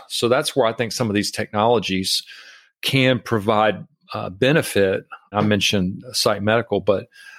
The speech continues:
there's other things out there. And, but, you know, even as we keep adding more technological layers, then you need somebody to run the technological layer, right? If you're gonna have a robot in the room, who's gonna run the robot?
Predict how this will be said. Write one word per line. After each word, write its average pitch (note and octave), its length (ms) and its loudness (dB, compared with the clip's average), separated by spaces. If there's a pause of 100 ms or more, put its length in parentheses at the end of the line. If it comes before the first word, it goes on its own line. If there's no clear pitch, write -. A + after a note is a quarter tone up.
(180)
there's G2+ 160 0
other G#2+ 200 2
things G2+ 340 -2
out G#2 280 0
there. G#2+ 340 4
And, F#2 240 -4 (280)
but, - 180 -2
you B2 60 0
know, B2+ 200 2
even C#3 380 -2
as B2 200 0
we A#2+ 120 2
keep - 300 -4
adding A#2 380 0
more A2+ 200 2
technological A2+ 720 -2
layers, A#2 340 2
then A#2 160 0
you F3+ 100 2
need A#2 180 0
somebody B2 420 0
to A#2+ 100 2
run B2+ 280 2
the A#2+ 60 0
technological A#2+ 800 0
layer, A2 360 2
right? G#2+ 320 -2 (680)
If G#2+ 200 -4
you're G2+ 60 -2
gonna A2+ 160 0
have A2 220 0
a G#2+ 80 2
robot G#2+ 480 2
in G2+ 100 0
the F#2+ 100 0
room, G2+ 420 0 (320)
who's A#2+ 180 0
gonna B2+ 180 2
run B2+ 220 2
the A#2 80 2
robot? A#2 500 0